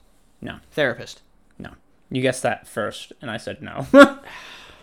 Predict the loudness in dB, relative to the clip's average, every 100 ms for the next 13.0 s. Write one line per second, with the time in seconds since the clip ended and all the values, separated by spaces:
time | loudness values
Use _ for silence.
0 | -20 -20 _ _ _ _ -20 -20 -20 _
1 | -20 -20 -20 -20 _ -20 _ -20 _ -20
2 | -20 -20 _ _ _ _ _ _ _ -12
3 | -6 -6 -4 -6 -8 -8 -10 -8 0 4
4 | 4 2 -4 -4 0 4 6 4 0 -10
5 | -20 -20 _ -20 -20 _ _ -20 -20 -20
6 | -20 -20 -20 -20 -14 -10 -10 -4 -2 -2
7 | -4 -6 -6 -8 -12 -16 -18 _ _ _
8 | _ _ _ _ _ _ _ _ _ _
9 | _ _ -20 -16 -14 -10 -10 -8 -10 -8
10 | -8 -10 -14 -14 -14 -12 -6 -2 2 2
11 | 2 0 -2 -2 -2 -4 -12 _ -12 -12
12 | -8 -10 -12 -20 _ _ _ _ -12 -12